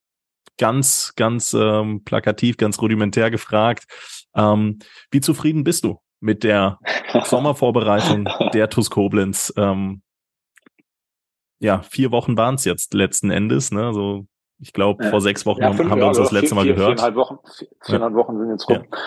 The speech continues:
Speaker 2: Aber ich hätte, ich hätte jetzt die erste Wette gewonnen. Ähm, quasi, ich hab im, im Vorfeld gewettet, dass die erste Frage sein wird, „Wie zufrieden bist du?“ Weil das ja so der Klassiker ist.
Speaker 1: <laughs> Ja, natürlich,
Speaker 2: Ähm, aber
Speaker 1: natürlich.
Speaker 2: ist okay, ist okay. Ja, ich glaub, äh,
Speaker 1: <laughs>
Speaker 2: beim Thema, beim Thema Zufriedenheit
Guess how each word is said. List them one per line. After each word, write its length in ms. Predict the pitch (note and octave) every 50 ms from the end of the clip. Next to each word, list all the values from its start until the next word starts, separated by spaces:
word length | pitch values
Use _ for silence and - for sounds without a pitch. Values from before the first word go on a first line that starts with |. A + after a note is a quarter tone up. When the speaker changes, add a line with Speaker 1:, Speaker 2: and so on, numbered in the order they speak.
| - - - -
Speaker 2:
Aber 80 | - A#2+
ich 80 | - -
hätte, 160 | F#3+ - G3+
ich 120 | - -
hätte 160 | D3+ F3 F3
jetzt 140 | G3 D#3 -
die 60 | -
erste 280 | E3 D#3+ E3 - - D#3
Wette 180 | D3 D#3 D#3 C#3
gewonnen. 400 | C3+ B2 B2+ C#3 D#3 E3 - _ -
Ähm, 600 | C#3+ C3+ C3 B2+ C3 B2+ B2+ B2+ B2+ B2+ C3 B2+
quasi, 340 | - - A#2 A#2+ A#2 B2 B2+
ich 100 | A2+ -
hab 140 | A#2+ -
im, 180 | - B2 A2+ - -
im 100 | - -
Vorfeld 360 | - - C3 B2 - A#2+ -
gewettet, 340 | - A#2 A2 B2 - A#2 -
dass 120 | A#2+ -
die 100 | - -
erste 260 | B2+ C3 B2 - -
Frage 420 | - - - A2 A2 A#2 A#2 A#2+ G#2
sein 240 | A2 A2 A2 A2+ A2+
wird, 180 | A#2+ A#2 G#2+
„Wie 120 | A2 A#2 A#2
zufrieden 400 | - A#2+ - - A#2+ A2 G#2+ G2
bist 180 | A#2+ - -
du?“ 160 | - B2+ -
Weil 120 | - G#2 G#2
das 100 | G#2+ -
ja 60 | G#2+
so 60 | G#2
der 120 | G2+ G2+ -
Klassiker 420 | - A#2 A2 - - - G2+ -
ist. 140 | - - _ -
Speaker 1:
<laughs> 200 | A#2 A2+ G#2 -
Ja, 20 |
natürlich, 720 | B2 B2 A2+ G#2 - C3+ C3 C#3+ G#2+ A2 A2+ G#2 A3 - - -
Speaker 2:
Ähm, 100 | C3 A2 -
aber 220 | - A2+ C3 C3
Speaker 1:
natürlich. 420 | B2 A#2 B2 B2+ - - - - -
Speaker 2:
ist 160 | A#2+ - -
okay, 320 | A2 - - A#2 G#2 F#2+ -
ist 160 | G#2 - -
okay. 220 | G#2 - G#2+ G2 - - A#2 - - _ -
Ja, 100 | C#3 D#3
ich 140 | C3 -
glaub, 280 | - E3 E3+ G3 - -
äh, 180 | G3 E3+ D#3+ D#3
Speaker 1:
<laughs> 40 | C#3+
Speaker 2:
beim 200 | D#3 C#3+ C#3+ C#3
Thema, 380 | - E3+ F3 G3 F#3 F3 E3 - - _ _
beim 260 | - C#3 C3 C3+ C3
Thema 260 | - E3+ F3 F3 -
Zufriedenheit 840 | - - D#3 - - - E3+ F#3 G3+ G3 F3 D3+ D#3 E3 G3+ -